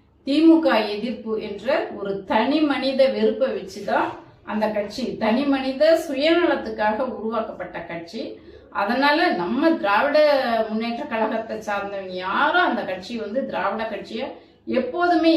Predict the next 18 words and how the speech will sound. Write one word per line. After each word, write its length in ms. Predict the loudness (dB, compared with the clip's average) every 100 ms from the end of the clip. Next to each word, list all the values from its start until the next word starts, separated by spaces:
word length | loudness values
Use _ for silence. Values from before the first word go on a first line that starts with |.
| 4
ஏத்து, 220 | 0 -2 0 2
ஏற்றுக்கொண்டதில்லை. 760 | 0 -4 -6 -6 -6 -6 -6 -8 -16 -20 -20 _ _ _
அப்படி 400 | -8 0 2 2
இருந்தும் 800 | 2 2 2 2 2 2 2 -8 -20 _
அந்த 320 | -6 0 2 4
கட்சியை 540 | 4 2 -2 2 2
மக்கள் 460 | 2 0 2 2 4
மதிச்சாங்க. 580 | 0 -2 -2 -2 -2
மற்ற 340 | -4 -4 -4 -4
கட்சிகள் 540 | -4 -8 -8 -6 -6
கூட்ட-, 260 | -6 -6 -2
அவங்க 260 | -2 -2
கூட 280 | -4 -4 -4
கூட்டணி 460 | -4 -4 -4 -4 -4
வச்சுக்கிட்டு 480 | -6 -8 -10 -10 -8
இருந்தாங்க. 380 | -4 -4 -4 -8 -10 -16 _ _ -6
ஏன்னா 400 | 2 4 4 2
திராவிடம் 580 | 2 4 4 4 4